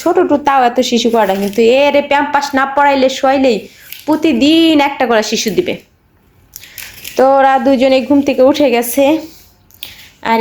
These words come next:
এই যে পাকের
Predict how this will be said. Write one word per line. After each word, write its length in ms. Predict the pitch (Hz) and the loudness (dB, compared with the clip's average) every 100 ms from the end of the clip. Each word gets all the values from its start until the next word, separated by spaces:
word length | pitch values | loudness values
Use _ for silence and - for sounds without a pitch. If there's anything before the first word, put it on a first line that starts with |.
| 233 | 2
এই 60 | 220 220 | 2 0
যে 80 | 262 262 - - - - - - - - _ _ _ _ _ _ _ _ _ - _ _ _ _ _ - - _ _ _ _ _ _ - | 0 -4 -12 -20 -20 -16 -12 -10 -10 -14 _ _ _ _ _ _ _ _ _ -20 _ _ _ _ _ -20 -20 _ _ _ _ _ _ -6
পাকের 240 | 233 | -4